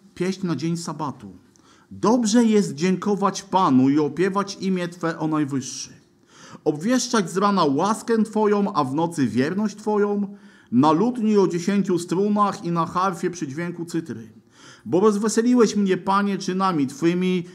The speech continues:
raduję się z dzieł rąk Twoich. Jakże wielkie są dzieła Twoje, Panie, bardzo głębokie są myśli Twoje.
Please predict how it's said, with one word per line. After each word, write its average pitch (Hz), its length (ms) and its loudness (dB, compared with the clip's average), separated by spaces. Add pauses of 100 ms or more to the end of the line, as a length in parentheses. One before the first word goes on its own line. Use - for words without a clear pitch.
raduję 180 580 4
się 185 200 6
z 143 80 -2
dzieł 180 340 6
rąk 175 240 2
Twoich. 135 600 -2 (580)
Jakże 185 360 8
wielkie 196 400 6
są 147 200 6
dzieła 180 300 6
Twoje, 170 380 4
Panie, 120 540 4 (240)
bardzo 185 400 4
głębokie 175 520 4
są 165 160 2
myśli 143 480 4
Twoje. 95 460 -14